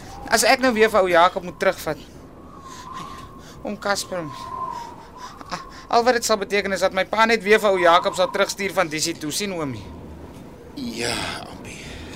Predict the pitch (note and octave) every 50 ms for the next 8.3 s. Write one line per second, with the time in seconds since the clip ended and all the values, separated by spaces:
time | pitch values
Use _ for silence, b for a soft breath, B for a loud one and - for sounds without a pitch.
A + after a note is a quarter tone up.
0 | B B - G2 F2+ - - - - - - - B B B B B - G3+ -
1 | B3 A3 B3 C4+ C4 - D4 C#4 C#4+ C#4 C#4 C4+ C4+ C4+ C4 - - A3+ B3+ B3
2 | F3+ C#3+ A#2 - - - B B B B B - - - - - - - - -
3 | - - - - - A3 A3+ A#3 A3 A3+ A#3+ A3+ B3+ C4+ B3 G#3 A3+ G3+ G3+ G3
4 | G#3 G3 - - B B B B - G3+ G3+ G3+ G#3+ G#3+ A3 G#3+ F#3+ G3 A3 A3+
5 | A3+ G#3+ A3 G#3 F3+ F3 B3 C4 C4+ B3+ F3+ F3+ E3 D3+ C#3 C3 C3 A#2 G#2 -
6 | B B B B B B B B - - - - - - - - - - - -
7 | - - F3+ A3+ B3 A#3 B3 B3+ A3+ A#3+ A3 A3 A#3 B3+ C4+ A#3 A3 A#3 A#3+ B3
8 | B3 - - A#3 A3+